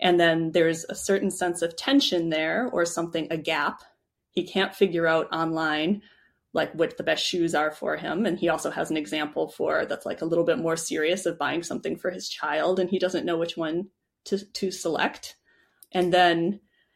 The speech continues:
as he, he brings, it's like, it's relatable, there's some tension, and he brings you along on the journey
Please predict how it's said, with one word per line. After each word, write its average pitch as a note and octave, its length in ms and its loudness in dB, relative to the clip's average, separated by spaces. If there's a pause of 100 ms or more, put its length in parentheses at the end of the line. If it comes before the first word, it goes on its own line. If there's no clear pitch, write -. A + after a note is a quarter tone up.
(180)
as F3 160 2
he, F3 240 0
he G3+ 140 4
brings, G#3 360 4
it's G3+ 200 -2
like, F3+ 140 2
it's F3+ 160 -4
relatable, A3+ 600 6
there's F3+ 220 2
some E3+ 160 0
tension, F#3+ 560 0
and E3 120 0
he E3+ 140 -2
brings F3+ 320 2
you F#3 100 2
along D#3+ 340 2
on D#3 120 0
the D3+ 80 0
journey E3+ 600 2